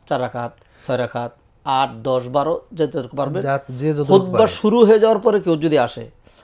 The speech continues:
Speaker 1: তাহলে তিনি মাত্র দুই রাকাত পড়বেন, এখন আর চার রাকাত তিনি পড়বেন না।
Speaker 2: পড়বেন না।
Speaker 1: আমাদের যে সিস্টেমটা আমরা খুতবার আগে যে এখন আলোচনাটা করি,
Speaker 2: জি।
Speaker 1: নবীজি সাল্লাল্লাহু আলাইহি ওয়াসাল্লাম জামানায় এটা ছিল না।
Speaker 2: জি।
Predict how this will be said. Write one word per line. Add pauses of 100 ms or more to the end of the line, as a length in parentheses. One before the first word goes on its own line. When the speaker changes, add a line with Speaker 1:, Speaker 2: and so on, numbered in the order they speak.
(160)
Speaker 1:
তাহলে
তিনি
মাত্র
দুই
রাকাত
পড়বেন, (260)
এখন
আর
চার
রাকাত
তিনি (400)
পড়বেন
না।
Speaker 2:
পড়বেন
না। (480)
Speaker 1:
আমাদের
যে
সিস্টেমটা
আমরা
খুতবার
আগে
যে
এখন
আলোচনাটা
করি,
Speaker 2:
জি।
Speaker 1:
নবীজি
সাল্লাল্লাহু
আলাইহি
ওয়াসাল্লাম
জামানায়
এটা
ছিল
না। (400)
Speaker 2:
জি।